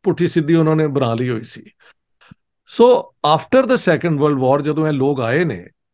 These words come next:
ਤੇ ਦੋਨਾਂ ਪਾਸੇ ਜਿਨ੍ਹਾਂ ਦੇ ਕੋਲ ਹਥਿਆਰ ਚਲਾਉਣ ਦਾ ਟ੍ਰੇਨਿੰਗ, ਯੇ ਵੋ ਸੀ, ਉਹਦੇ ਵਿੱਚ ਮੁਸਲਮਾਨ ਬਹੁਤ ਸਨ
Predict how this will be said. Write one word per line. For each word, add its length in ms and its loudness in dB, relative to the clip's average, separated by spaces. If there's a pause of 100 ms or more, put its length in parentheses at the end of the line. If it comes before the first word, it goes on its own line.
(1120)
ਤੇ 100 -4
ਦੋਨਾਂ 460 2
ਪਾਸੇ 400 0
ਜਿਨ੍ਹਾਂ 300 0
ਦੇ 120 -2
ਕੋਲ 440 -2 (360)
ਹਥਿਆਰ 560 2
ਚਲਾਉਣ 400 0
ਦਾ 240 -2 (160)
ਟ੍ਰੇਨਿੰਗ, 460 -2
ਯੇ 240 -2
ਵੋ 240 0
ਸੀ, 320 -12 (540)
ਉਹਦੇ 280 4
ਵਿੱਚ 340 0 (520)
ਮੁਸਲਮਾਨ 600 2
ਬਹੁਤ 220 2
ਸਨ 420 -6